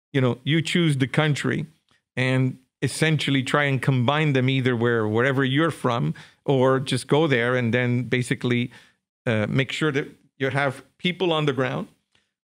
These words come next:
The company that you're going to engage has to be somebody who you trust. Any type of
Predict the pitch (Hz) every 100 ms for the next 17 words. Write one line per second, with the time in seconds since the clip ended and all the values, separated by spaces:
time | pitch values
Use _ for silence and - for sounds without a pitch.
0 | _ - - 156 165 180 170 147 135 139
1 | 127 135 143 147 143 139 127 127 131 -
2 | - 202 - 147 127 120 151 135 127 123
3 | 120 113 - 135 185 - _ _ _ _
4 | _ - 143 156 156 143 139 117 -